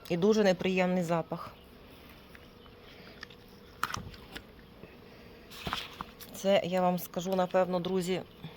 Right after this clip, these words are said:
не просто жовточний перитоніт, а це іще і асцит, напевно, в неї є, тому що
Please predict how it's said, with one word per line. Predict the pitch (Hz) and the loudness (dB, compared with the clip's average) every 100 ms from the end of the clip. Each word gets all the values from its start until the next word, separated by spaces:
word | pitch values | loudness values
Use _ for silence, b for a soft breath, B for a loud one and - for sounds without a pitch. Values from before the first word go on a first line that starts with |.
| B - - B B B B B - | B -20 -20 B B B B B -6
не | 175 | -4
просто | 170 202 - | 4 2 4
жовточний | 202 202 196 202 - 196 | -2 0 4 4 4 -2
перитоніт, | - 190 190 190 196 196 - - - - B B B B B B | 0 0 2 2 2 0 -4 -14 -20 -20 B B B B B B
а | - | -6
це | 160 - 190 | -6 -2 -2
іще | 180 - 196 | -2 -4 -2
і | 190 165 | -2 -2
асцит, | - 165 - - 170 | -4 -4 -6 -4 -2
напевно, | 165 - 190 185 170 | -4 0 0 0 -2
в | |
неї | 170 175 165 | 0 0 0
є, | 156 156 | -2 -4
тому | - 160 165 | -4 -6 -4
що | - - 180 | -4 -2 -4